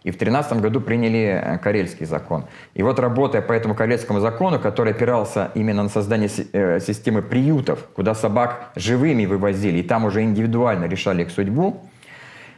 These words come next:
а также на вот это развитие вот этих элем-, элементов комплексного подхода,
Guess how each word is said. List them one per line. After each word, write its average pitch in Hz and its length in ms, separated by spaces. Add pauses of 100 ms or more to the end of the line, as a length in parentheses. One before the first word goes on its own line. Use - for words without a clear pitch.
(240)
а 101 120
также 107 440
на 110 240
вот 107 200
это 107 200
развитие 104 520
вот 98 140
этих 98 260
элем-, 107 240
элементов 104 560
комплексного 117 480
подхода, 78 640